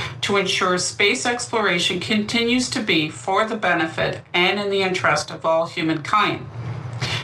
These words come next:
Your input, as part of these consultations, will help inform the next steps for building on the existing rules. The deadline for submitting inputs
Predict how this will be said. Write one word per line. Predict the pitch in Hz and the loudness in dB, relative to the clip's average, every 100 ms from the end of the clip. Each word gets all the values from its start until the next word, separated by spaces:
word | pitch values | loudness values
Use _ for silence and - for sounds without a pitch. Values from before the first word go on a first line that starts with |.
| - | -6
Your | 202 208 | 0 2
input, | 220 269 - 151 - - - - | 2 0 -2 -2 -2 -6 -14 -2
as | 185 185 | 0 2
part | 214 214 | 2 2
of | 240 | 0
these | 202 170 | -2 -4
consultations, | - 175 160 - 165 - 160 147 180 185 185 - - - - | 2 2 2 -2 -6 0 0 2 0 0 0 -2 -4 -10 -2
will | 247 269 | 0 2
help | 240 202 208 | 0 0 -2
inform | 202 - 175 170 | -4 0 0 2
the | 165 | 0
next | 175 190 - | 0 0 -2
steps | 196 - - | 0 0 0
for | - 180 165 | -2 -2 -2
building | - 180 190 214 202 | 0 0 0 0 2
on | 180 170 - | 2 0 -4
the | 175 160 | 0 0
existing | 143 165 175 - 185 185 175 | 2 0 0 0 0 0 0
rules. | 156 139 135 - - - - - - - - - - - - - - - - - - - - - - - - - - - - - - - - - - - - - - - | 0 0 0 -2 -4 -6 -8 -10 -12 -6 -6 -6 -8 -12 -14 -16 -16 -18 -18 -14 -10 -8 -8 -10 -8 -8 -6 -8 -6 -6 -6 -8 -12 -12 -14 -14 -16 -14 -12 -10 -10 -4
The | 196 | -2
deadline | 196 233 247 165 160 165 | 2 0 2 0 0 -2
for | - 208 | -2 -2
submitting | - 202 226 262 247 | 0 0 2 0 0
inputs | 208 190 - 160 - - - | -2 -2 0 0 0 -2 -2